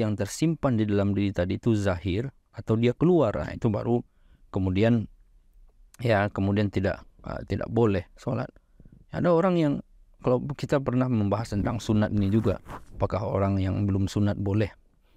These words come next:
imam solat, ya, dan sebagainya, ya. Hazrat, eh,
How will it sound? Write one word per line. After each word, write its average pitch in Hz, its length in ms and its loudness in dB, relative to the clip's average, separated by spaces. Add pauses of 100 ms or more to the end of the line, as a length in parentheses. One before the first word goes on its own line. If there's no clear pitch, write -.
(140)
imam 101 320 2
solat, 101 460 2 (240)
ya, 107 100 -6
dan 107 140 -2
sebagainya, 104 560 0 (640)
ya. - 240 -2 (300)
Hazrat, 107 400 0 (480)
eh, - 400 -4